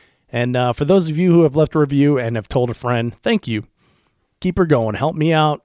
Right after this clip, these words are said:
Help me spread the word about the Three Gun Show. At multi-gun matches, we are constantly asked to push the limits of pistol and shotgun,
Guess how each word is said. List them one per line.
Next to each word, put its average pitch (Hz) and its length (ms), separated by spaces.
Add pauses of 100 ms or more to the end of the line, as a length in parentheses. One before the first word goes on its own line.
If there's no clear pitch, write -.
Help 196 180
me 190 80
spread 160 280
the 143 60
word 135 200
about 123 220
the 120 60
Three 120 180
Gun 117 160
Show. 113 400 (1300)
At 139 140
multi-gun 196 440
matches, 127 340
we 131 120
are 110 80
constantly 131 600
asked 120 320
to 123 40
push 123 240
the - 80
limits 110 320
of - 200
pistol 110 420
and 104 100
shotgun, 107 540